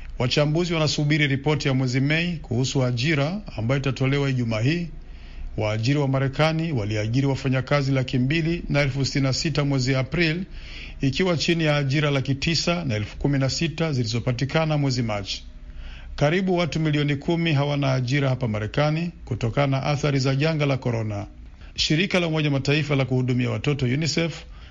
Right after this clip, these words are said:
shirika la Umoja Mataifa la kuhudumia watoto unicef, shirika la Umoja Mataifa la kuhudumia watoto unicef,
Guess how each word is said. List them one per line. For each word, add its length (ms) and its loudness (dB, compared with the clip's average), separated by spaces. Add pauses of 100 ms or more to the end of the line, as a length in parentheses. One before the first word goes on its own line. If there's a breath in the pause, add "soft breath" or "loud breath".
(180 loud breath)
shirika 460 2
la 80 0
Umoja 260 2
Mataifa 500 2
la 100 2
kuhudumia 440 2
watoto 360 0
unicef, 480 0 (380 loud breath)
shirika 420 2
la 100 2
Umoja 240 2
Mataifa 460 2
la 100 2
kuhudumia 480 2
watoto 360 0
unicef, 600 0